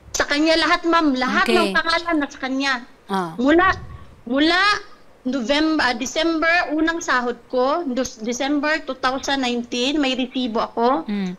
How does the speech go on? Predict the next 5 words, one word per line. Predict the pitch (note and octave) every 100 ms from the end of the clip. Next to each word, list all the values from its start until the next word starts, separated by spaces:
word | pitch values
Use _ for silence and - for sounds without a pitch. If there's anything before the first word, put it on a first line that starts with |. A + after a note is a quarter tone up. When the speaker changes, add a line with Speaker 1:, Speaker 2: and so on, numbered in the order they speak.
| -
Speaker 1:
Hanggat | C4 D4 D4+ D4+ D#4 E4+ - - - - - - - - - - - - _ -
April | C4 D4+ D4+ - C#4 D4+ D#4+ D#4
two | C#4+
thousand | C#4 C#4 C#4+ D#4 D4+
twenty-three, | D4 C#4+ C#4+ C4 - C4+ C#4 D4